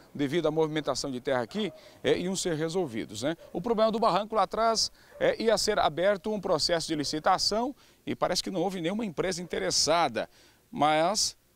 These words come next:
aí ia ser feito, então, um novo processo para a solução e término do C I.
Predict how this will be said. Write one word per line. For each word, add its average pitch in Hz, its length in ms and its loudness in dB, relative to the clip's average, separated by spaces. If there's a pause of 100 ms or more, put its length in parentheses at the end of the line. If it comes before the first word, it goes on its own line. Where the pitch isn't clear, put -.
aí 170 640 0
ia 190 240 -2
ser 196 200 -2
feito, 151 360 -2
então, 131 200 -6
um 117 60 -6
novo 104 180 -4
processo 190 720 0
para 180 180 2
a 147 60 2
solução 180 600 0
e 208 120 -4
término 185 520 -2 (380)
do 165 180 0
C 143 220 2
I. 98 140 -4